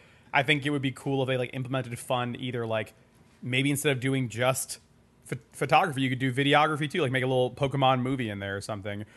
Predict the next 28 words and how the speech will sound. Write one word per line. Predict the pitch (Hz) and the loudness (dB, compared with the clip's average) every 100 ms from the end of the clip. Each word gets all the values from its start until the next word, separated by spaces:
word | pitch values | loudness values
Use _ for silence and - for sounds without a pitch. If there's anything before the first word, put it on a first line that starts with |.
| - - | -20 -2
or, | 127 | 0
like, | 117 117 - | 2 0 0
take | 131 120 | -4 0
selfies | 151 160 147 107 101 | 4 4 2 -8 -6
or, | 110 107 104 - | -6 -6 -6 -8
or | 110 107 - - 110 | -8 -8 -10 -16 -8
use | 127 131 | -4 -2
more | 131 135 | 0 0
filters | 135 165 170 123 110 | 2 0 0 -2 -4
and | 110 110 | -6 -6
sepia | - 185 127 120 110 | 0 0 0 0 0
or, | 107 110 - | -2 -4 -6
or | 120 | -4
something. | - 196 147 | 0 0 4
I | 147 | 4
don't | 151 | 4
know. | 113 | 2
I'm, | 160 - | 0 0
I'm | 170 | -4
curious | - 220 214 - | -2 -2 -2 -2
to | |
see | 143 151 | -4 0
what | 139 | 0
they're | 127 | 0
gonna | 120 113 | -4 -6
do | 113 | -6
with | 104 - | -10 -10
it. | - | -16